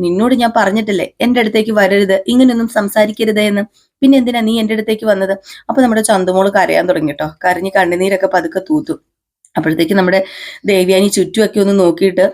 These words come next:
പതുക്കെ കണ്ണുനീരൊക്കെ തുടച്ചു കൊടുത്തിട്ട്, "അതെ, മോള് കരയണ്ട ട്ടോ, കരയാൻ വേണ്ടി പറഞ്ഞതല്ല. ഹും, എന്ത് പറഞ്ഞാലും ഇങ്ങനെ കരഞ്ഞോണ്ട് നിൽക്കേണ്ട കാര്യമുണ്ടോ? അതിന് ഞാൻ വഴക്കൊന്നും പറഞ്ഞില്ലല്ലോ. ഏ,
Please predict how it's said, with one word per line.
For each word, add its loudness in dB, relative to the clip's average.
പതുക്കെ 0
കണ്ണുനീരൊക്കെ 0
തുടച്ചു 2
കൊടുത്തിട്ട്, -2
"അതെ, 0
മോള് 4
കരയണ്ട 0
ട്ടോ, -2
കരയാൻ 0
വേണ്ടി -2
പറഞ്ഞതല്ല. -2
ഹും, -6
എന്ത് 2
പറഞ്ഞാലും 0
ഇങ്ങനെ 4
കരഞ്ഞോണ്ട് 0
നിൽക്കേണ്ട -2
കാര്യമുണ്ടോ? 2
അതിന് 4
ഞാൻ 6
വഴക്കൊന്നും 0
പറഞ്ഞില്ലല്ലോ. 0
ഏ, 2